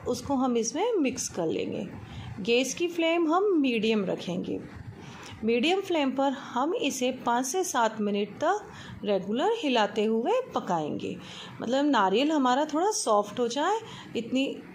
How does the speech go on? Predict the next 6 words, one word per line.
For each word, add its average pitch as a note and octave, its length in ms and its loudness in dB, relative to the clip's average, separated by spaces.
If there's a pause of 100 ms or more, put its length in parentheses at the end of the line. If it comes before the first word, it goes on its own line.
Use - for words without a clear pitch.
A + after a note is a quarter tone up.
इतनी A#3+ 240 -2
देर B3+ 220 4
हमें A#3+ 340 0
इसे D#4+ 280 0 (1200)
सेकना D#3+ 480 -2
है। E3+ 220 -8